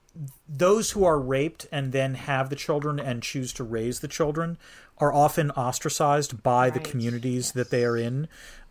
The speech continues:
Speaker 1: And so this is a very complicated issue because, of course, bad things happen to them, but bad things happen to the larger population. And it's very diff-, it, it's one of those awkward things in terms of generating re-,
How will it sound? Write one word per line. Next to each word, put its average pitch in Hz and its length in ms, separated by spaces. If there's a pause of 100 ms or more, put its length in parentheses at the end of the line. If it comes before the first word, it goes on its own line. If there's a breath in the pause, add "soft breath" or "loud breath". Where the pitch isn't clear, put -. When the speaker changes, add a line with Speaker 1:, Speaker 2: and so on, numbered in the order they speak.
Speaker 1:
And 127 240
so 131 640
this 123 480
is 147 300
a 147 60
very 135 260
complicated 135 680
issue 131 240
because, 107 240
of 110 100
course, 120 460 (1400 loud breath)
bad 135 220
things 139 160
happen 143 220
to 147 80
them, 143 100
but 139 140
bad 139 180
things 143 160
happen 139 160
to 135 80
the 131 60
larger 131 380
population. 135 680
And 110 100
it's 113 140
very 131 280
diff-, 131 240
it, - 220
it's 175 300
one 208 140
of 220 60
those 202 180
awkward 175 380
things 160 220
in 160 60
terms 143 220
of 127 80
generating 135 480
re-, 127 180